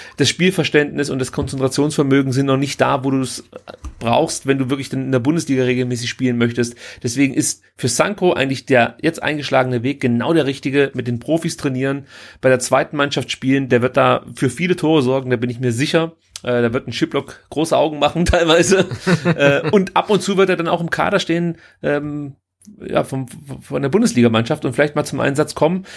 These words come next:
Also das schließe ich nicht aus und ich bleib weiterhin dabei. Also der Sanko wird seine Einsatzminuten bekommen, auch in der Bundesliga.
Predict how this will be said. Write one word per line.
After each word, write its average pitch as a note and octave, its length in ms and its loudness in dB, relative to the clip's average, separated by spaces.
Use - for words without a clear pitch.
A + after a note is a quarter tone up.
Also C3 200 0
das D3 120 4
schließe E3+ 240 2
ich C#3 100 -8
nicht C3+ 180 0
aus F#3 240 2
und C#3+ 120 -4
ich C3+ 120 -8
bleib D#3+ 200 2
weiterhin E3+ 260 2
dabei. D#3+ 260 2
Also C3 140 0
der C3 100 -2
Sanko D3+ 360 -2
wird F3+ 140 2
seine E3 200 2
Einsatzminuten D#3+ 600 -2
bekommen, D#3+ 360 -4
auch D3 160 0
in D#3 60 0
der D3 80 0
Bundesliga. C3 600 0